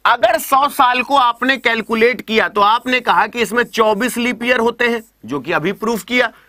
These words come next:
बोले, "हाँ सर।" "तो सामान्य वर्ष कितना बचा?" बोले, "सर, छिहत्तर बचा।" तो हमने कहा, "एक बात बताओ, जब तीन सौ पैंसठ दिन सामान्य वर्ष में होते हैं,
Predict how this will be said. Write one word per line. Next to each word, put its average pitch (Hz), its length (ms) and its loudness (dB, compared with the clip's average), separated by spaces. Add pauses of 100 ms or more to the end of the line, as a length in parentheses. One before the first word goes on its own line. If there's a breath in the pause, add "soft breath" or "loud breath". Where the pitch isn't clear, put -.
(140 soft breath)
बोले, 151 220 0
"हाँ 165 260 2
सर।" 254 240 -2 (260 soft breath)
"तो 208 80 0
सामान्य 214 540 2
वर्ष 262 260 0
कितना 254 280 0
बचा?" 254 360 0 (120)
बोले, 135 260 0
"सर, 135 180 -2
छिहत्तर 165 540 -2
बचा।" 226 320 0 (340 loud breath)
तो 220 60 2
हमने 220 340 0
कहा, 240 140 2
"एक 233 180 -2
बात 214 260 0
बताओ, 208 440 0 (240 loud breath)
जब 233 300 0
तीन 233 380 -2
सौ 262 140 0
पैंसठ 220 500 0
दिन 226 260 0
सामान्य 220 560 2
वर्ष 220 300 0
में 240 140 0
होते 202 360 0
हैं, 202 260 0